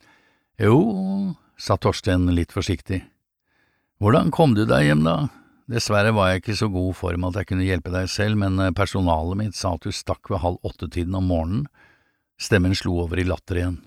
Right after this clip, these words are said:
«Jo», sa Torsten, og forsøkte å humre litt med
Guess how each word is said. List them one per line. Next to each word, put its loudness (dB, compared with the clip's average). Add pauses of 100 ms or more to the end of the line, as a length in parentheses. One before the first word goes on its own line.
(720)
«Jo», -2 (300)
sa -6
Torsten, -2 (300)
og -2
forsøkte 4
å 0
humre 2
litt 0
med 2